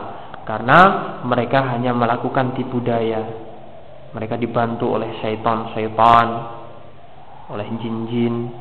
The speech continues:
untuk melakukan tipu daya. Jadi kita tidak usah tertipu dengan tipu daya mereka, tidak usah tertipu,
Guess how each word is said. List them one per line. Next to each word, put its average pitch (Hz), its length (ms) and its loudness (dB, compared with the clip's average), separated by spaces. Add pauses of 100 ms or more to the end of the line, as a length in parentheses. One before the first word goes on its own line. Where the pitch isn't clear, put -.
(280)
untuk 123 240 0
melakukan 135 880 -2
tipu - 240 -2
daya. 131 320 8 (400)
Jadi 156 160 2
kita 160 320 2
tidak 123 240 2
usah 131 240 0
tertipu 175 400 0
dengan 139 640 -2
tipu 131 160 -2
daya 120 240 4
mereka, 147 320 2 (480)
tidak - 160 -2
usah - 160 -6
tertipu, 127 480 -6